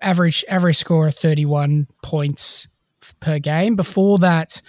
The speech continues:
forty-nine points. Before that, fifty-four points. Before that, fifty-seven points. So I think he's a, he's a fifty,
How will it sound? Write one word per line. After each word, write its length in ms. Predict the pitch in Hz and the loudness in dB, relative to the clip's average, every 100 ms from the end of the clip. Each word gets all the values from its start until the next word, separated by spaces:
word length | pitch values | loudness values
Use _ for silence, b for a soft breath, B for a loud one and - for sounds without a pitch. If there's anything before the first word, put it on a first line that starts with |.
| B B B B B | B B B B B
forty-nine 580 | - 190 175 165 170 170 | 0 2 4 4 4 2
points. 300 | - 170 151 | 2 2 0
Before 340 | 151 - 165 | -4 -2 0
that, 160 | 160 151 | 2 0
fifty-four 480 | 160 147 143 160 156 | -2 -4 -4 -4 -4
points. 300 | - 156 143 | -2 -2 -2
Before 340 | 143 - 156 | -6 -4 -2
that, 140 | 147 143 | -2 -4
fifty-seven 680 | 156 - 139 - 147 160 | -6 -4 -6 -4 0 0
points. 300 | - 143 131 | 0 -6 -6
So 160 | - 175 | -2 0
I 80 | 185 | 0
think 200 | 262 220 | -2 0
he's 220 | 185 160 | 0 0
a, 80 | 160 | -2
he's 240 | 196 165 | -2 -2
a 60 | 156 | -2
fifty, 560 | 202 175 180 170 165 | -2 -2 0 0 0